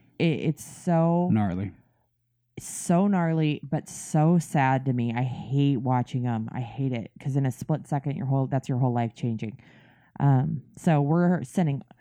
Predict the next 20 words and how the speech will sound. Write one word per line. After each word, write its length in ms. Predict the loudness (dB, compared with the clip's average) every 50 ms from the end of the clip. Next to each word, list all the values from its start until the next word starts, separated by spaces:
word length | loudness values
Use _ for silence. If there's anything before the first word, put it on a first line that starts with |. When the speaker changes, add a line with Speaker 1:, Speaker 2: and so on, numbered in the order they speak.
| _ _ _ _ 4
Speaker 1:
all 180 | 4 6 6
of 120 | 4 2 2
our 100 | 0 0
positive 420 | 0 2 2 2 2 0 0 2
energy 460 | 2 2 2 0 0 0 0 0 0
to 180 | 0 0 0 0
Nate 460 | 2 4 4 4 4 4 4 2 -2 -4 0
at 260 | 2 2 2 0 -2
top 260 | -2 -2 -2 0 0 -2
that 200 | -2 -2 -2 0
dude 200 | 2 4 4 4
at 260 | 4 2 2 0 0 0
gmail 540 | 0 2 2 2 2 2 2 2 0 2
dot 220 | 4 4 4 4 2
com. 320 | 4 6 6 8 8 6 4 0 -10 -18 -20 -20 -20 -20 -20 -20 -20 -20 -18 -12 -6
Speaker 2:
All 100 | 0 2
of 200 | 4 4 4 4
it. 80 | 2 0
Speaker 1:
Um, 160 | -2 -4 -8 -16 -20 -20 -20 -20 -20 _ _ _ _ _ -20 -20 _ _ _ _ _ _ _ _
yeah, 300 | 0 2 4 4 2 0